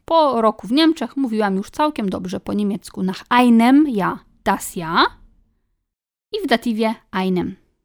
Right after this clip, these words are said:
Mówiliśmy już o przyimku ab, który oznaczał od. I stosowaliśmy do teraźniejszości i przyszłości.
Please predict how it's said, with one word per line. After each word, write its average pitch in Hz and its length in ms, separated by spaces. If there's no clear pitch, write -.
Mówiliśmy 254 500
już 302 140
o 240 120
przyimku 226 540
ab, - 280
który 262 260
oznaczał 190 640
od. 196 360
I 311 80
stosowaliśmy 208 680
do 175 160
teraźniejszości 285 840
i - 40
przyszłości. - 720